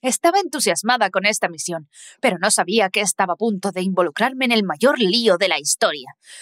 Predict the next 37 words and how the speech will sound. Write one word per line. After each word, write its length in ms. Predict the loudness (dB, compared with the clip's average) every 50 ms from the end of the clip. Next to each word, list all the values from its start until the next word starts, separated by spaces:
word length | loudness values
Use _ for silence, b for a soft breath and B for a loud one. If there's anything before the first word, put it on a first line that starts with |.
| B B B
Traté 380 | -2 -2 -2 0 2 0 0
mucho 380 | 2 0 -2 -2 0 0 0 2
de 80 | 2 2
mantener 440 | 2 0 0 -2 -4 -2 -2 -2
la 160 | 0 -2 -4 -2
calma 340 | -2 -2 -2 0 0 0
cuando 260 | 0 0 0 -2 -2 -10
finalmente 580 | -8 -6 -4 -2 0 0 0 0 0 -2 -2
conocí 400 | 0 -2 -4 -4 -4 -2 0 2
al 100 | 2 0
señor 400 | 0 -4 -4 -2 2 2 2 4
Anderson. 560 | 2 2 0 -2 -4 -4 -4 -6 -8 -10 -18 _ B B B B
Su 180 | B -2 -2 -2
cara 260 | 0 -2 -2 -2 -2
literalmente 840 | -2 -4 -4 -2 -2 0 0 0 0 0 0 -2 -2 -2 -2 -4 -6
gritaba 520 | -6 -6 -8 -4 -2 -2 0 2 2 0 0
peligro. 500 | 0 -2 -2 -2 -4 -10 -10 -10 -12 -14 -16 _ B B B B B B B B B
Encudriñaba 840 | B -4 -4 -4 -2 -2 -2 -2 -2 -2 -2 0 2 2 2 4 2
en 140 | 2 2 2
secreto 520 | 0 0 -2 0 0 0 0 2 0 0
mis 240 | 0 0 -2 0 2
ojos 340 | 2 2 2 0 0 2 2
alrededor 640 | 0 0 0 0 0 2 2 2 4 2 2 2
de 100 | 2 0
su 140 | 2 4 2
oficina 480 | 2 2 0 -6 -4 -4 -2 -2 -2 -2
mientras 420 | -2 -2 -4 -2 -2 -2 -2 0
discutíamos 680 | 0 -2 0 0 -2 -2 0 0 0 0 2 0 0 0
el 140 | -2 -2 -2
trabajo. 480 | -2 -4 -4 -6 -10 -10 -12 -16 -16 _ B B B B
Había 360 | B -8 -4 0 0 0 0 0
cámaras 400 | 0 0 0 0 0 0 0 -2
de 100 | -2 -2
vigilancia 560 | -2 -4 -4 -2 -2 0 -2 -2 -4 -8 -6
por 200 | -4 -6 -8 -6
todas 380 | _ 0 0 0 0 0 -2 -2
partes. 500 | -2 -2 -4 -4 -6 -12 -8 -8 -8